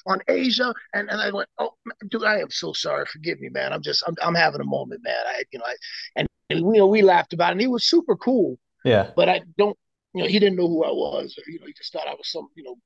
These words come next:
Speaker 1: big dude in the elevator that was <laughs> playing him too close. <laughs>
Speaker 2: <laughs>
Speaker 1: But, uh, I, I hit him up on Instagram. I was like, "Hey, dude,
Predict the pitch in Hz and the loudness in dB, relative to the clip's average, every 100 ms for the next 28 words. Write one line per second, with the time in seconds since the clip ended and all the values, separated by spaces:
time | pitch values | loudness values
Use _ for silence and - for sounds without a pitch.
0 | _ _ _ _ _ _ - 143 151 151 | _ _ _ _ _ _ -4 -4 -4 -8
1 | 151 143 139 165 151 143 139 135 - - | -8 -6 -2 -2 -2 -6 -6 -8 -10 -4
2 | 180 160 - - - - 220 - - - | -4 -4 -6 -10 -6 -4 -2 -4 -8 -4
3 | 175 - 160 - 147 143 - 208 - 190 | -6 -4 -8 0 2 2 4 4 4 0
4 | - - 175 165 165 156 147 - _ _ | 0 -6 0 4 4 4 0 -6 _ _
5 | _ _ - 175 175 165 180 208 196 190 | _ _ -4 0 0 0 0 0 0 -2
6 | 180 175 165 214 - 196 147 - - 147 | -2 -4 -4 -4 -6 -10 -8 -10 -8 -12
7 | 143 147 175 160 147 | -10 -6 -6 -6 -12